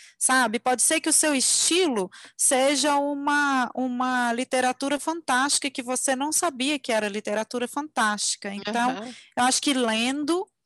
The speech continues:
Speaker 1: você alimenta a sua escrita. E começar a escrever, gente, é escrever. Não tem outra, outra.
Speaker 2: Sim.
Speaker 1: É pegar o papel, a caneta, escreva uma palavra. E eu tenho uma outra dica que é escreva à mão.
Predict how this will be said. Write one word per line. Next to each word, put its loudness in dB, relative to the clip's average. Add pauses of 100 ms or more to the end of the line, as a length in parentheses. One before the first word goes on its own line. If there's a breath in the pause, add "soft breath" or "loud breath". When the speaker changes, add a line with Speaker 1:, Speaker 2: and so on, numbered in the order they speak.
(340 loud breath)
Speaker 1:
você 0
alimenta 0
a 0
sua -2
escrita. -4 (380 loud breath)
E 2
começar 0
a 2
escrever, -2
gente, -4 (140)
é 2
escrever. -2 (340)
Não -4
tem -2
outra, -2 (560 loud breath)
outra. 0
Speaker 2:
Sim. 2
Speaker 1:
É 0
pegar 2
o 0
papel, 2
a 2
caneta, 0
escreva 0
uma 0
palavra. 0 (320 loud breath)
E 0
eu 4
tenho 0
uma 2
outra 0
dica -2
que -6
é 0
escreva 0
à 2
mão. -4